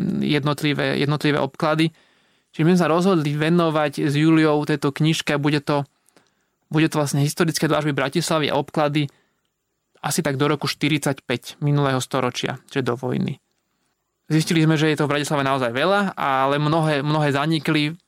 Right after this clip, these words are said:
vlastne počas takých, počas konca deväťdesiatych rokov, začiatok dvetisícich rokov, kedy sa robili také veľmi nešetrné, smutné rekonštrukcie domov, kedy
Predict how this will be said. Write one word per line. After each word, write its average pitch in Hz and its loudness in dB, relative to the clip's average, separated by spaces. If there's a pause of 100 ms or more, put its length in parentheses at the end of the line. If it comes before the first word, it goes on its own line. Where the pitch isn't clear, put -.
(140)
vlastne 127 -6 (560)
počas 143 -6
takých, - -10 (880)
počas - -10
konca 147 -2
deväťdesiatych 147 2
rokov, 151 0
začiatok 143 -2
dvetisícich 143 0
rokov, 143 0
kedy 143 0
sa 143 -2
robili 143 0
také 139 -4 (880)
veľmi 156 2
nešetrné, 151 2
smutné 156 0
rekonštrukcie 143 -2
domov, 147 2
kedy 139 0